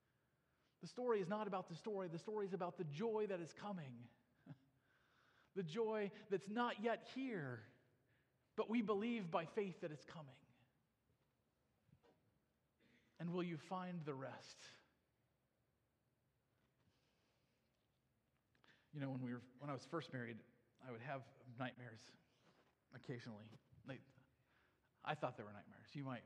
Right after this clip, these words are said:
wonder. You know, I, I hadn't dated too many girls, but I'd liked several girls over the years. And, and you're, for whatever reason, when you're, you know, you're asleep, your brain goes, goes all these different directions. And, and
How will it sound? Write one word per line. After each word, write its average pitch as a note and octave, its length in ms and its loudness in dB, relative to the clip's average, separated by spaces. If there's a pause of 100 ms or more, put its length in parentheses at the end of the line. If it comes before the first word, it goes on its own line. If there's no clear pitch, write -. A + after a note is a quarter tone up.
wonder. G2+ 360 -12 (1200)
You C#3 60 -8
know, A#2+ 180 -6
I, D#3 140 0 (100)
I - 60 0
hadn't G3+ 220 4
dated D#3+ 280 6
too A3+ 140 -2
many E3 140 0
girls, C#3 180 0
but F3+ 80 6
I'd F3+ 140 4
liked C#3+ 240 -2
several C3+ 220 -2
girls B2 260 -4 (100)
over A#2+ 140 -6
the A#2 80 -6
years. B2+ 280 -4
And, A2 120 -8 (1400)
and E3 100 0
you're, D#3 140 0 (320)
for D#3+ 80 -2
whatever D#3 300 4
reason, C3+ 160 -4
when C3 100 -2
you're, A#2+ 200 -2 (320)
you C#3+ 100 -2
know, A#2 200 -4 (960)
you're B2+ 320 -6
asleep, D#3 300 0
your C3+ 100 -2
brain C#3 340 2
goes, B2 300 0
goes A#2+ 240 -2
all A#2 80 -2
these A2+ 100 -4
different A2 240 -12
directions. A2 540 -8
And, G#2+ 80 -10 (1300)
and B2 100 -6